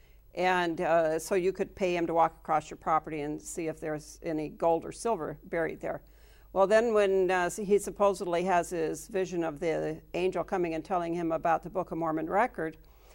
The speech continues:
supposedly there was special instruments saved with the plates that would help him translate the record. But he only used that for the first part of the Book of Mormon,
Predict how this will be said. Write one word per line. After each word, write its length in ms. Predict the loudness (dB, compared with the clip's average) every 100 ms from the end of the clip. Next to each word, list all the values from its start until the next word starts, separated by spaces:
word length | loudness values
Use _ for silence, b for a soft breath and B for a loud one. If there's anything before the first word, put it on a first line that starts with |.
| b
supposedly 640 | -12 -4 2 2 2 0 2
there 200 | 2 4
was 300 | 2 2 -2
special 520 | -8 2 4 4 0
instruments 500 | -2 -2 -4 -6 -4
saved 280 | 0 0 0
with 240 | -2 -2
the 80 | -8
plates 720 | -10 0 0 0 -4 -10 -18 b b b b 0
that 260 | 4 6
would 140 | 4 4
help 220 | 4 4
him 140 | 0
translate 840 | -2 -2 0 0 -2 -4 -2 -4 -8
the 80 | -2
record. 560 | 0 0 -2 -12 -14 b b b b -2
But 220 | 0 0
he 180 | 0 2
only 340 | 4 2 0
used 300 | -2 -4 0
that 300 | 2 2 2
for 100 | -6
the 80 | -8
first 300 | -8 -8 -4
part 160 | -4
of 60 | -2
the 40 |
Book 220 | -4 -6 -6
of 60 |
Mormon, 500 | -2 0 0 -2 -4